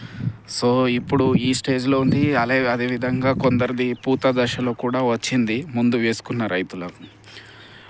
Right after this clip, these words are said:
ముఖ్యంగా వాస్-, యాసంగిలో అయితే వాతావరణంలో మార్పుల వల్ల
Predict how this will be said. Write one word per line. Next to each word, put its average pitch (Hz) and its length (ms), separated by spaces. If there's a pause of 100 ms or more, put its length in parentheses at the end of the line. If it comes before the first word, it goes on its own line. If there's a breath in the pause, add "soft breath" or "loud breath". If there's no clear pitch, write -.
(120 loud breath)
ముఖ్యంగా 160 520
వాస్-, 123 720
యాసంగిలో 143 720
అయితే 135 300
వాతావరణంలో 135 840
మార్పుల 120 500
వల్ల 120 400